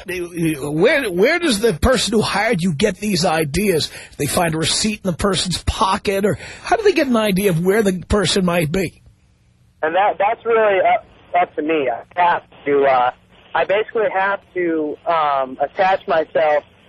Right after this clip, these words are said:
Speaker 2: I have to follow them before that point because there's, it's hard to tell unless a couple of times we've actually been able to, um, like, as far as if it's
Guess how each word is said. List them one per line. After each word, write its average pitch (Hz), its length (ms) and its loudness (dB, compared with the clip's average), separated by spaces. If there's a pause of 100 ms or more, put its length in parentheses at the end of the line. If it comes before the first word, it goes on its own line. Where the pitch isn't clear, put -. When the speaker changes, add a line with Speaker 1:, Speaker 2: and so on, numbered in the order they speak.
(120)
Speaker 2:
I 165 100 0
have 185 220 0
to 165 80 -2
follow 190 440 0
them 147 420 -4
before 170 340 -2
that 156 200 -2
point 156 220 -4
because 147 300 -2
there's, 156 180 -2
it's - 160 -2
hard 185 340 2
to 180 80 -6 (100)
tell 156 320 2
unless 175 280 0 (160)
a - 80 0
couple 208 300 0
of 190 100 -4
times 185 340 0 (380)
we've 170 180 -2
actually 180 520 0
been 165 240 -4 (360)
able 170 460 4 (200)
to, 156 380 0 (140)
um, 131 420 0 (1300)
like, 147 260 4
as 156 160 2
far 170 300 2
as 160 80 -2
if 170 140 0
it's 147 100 -6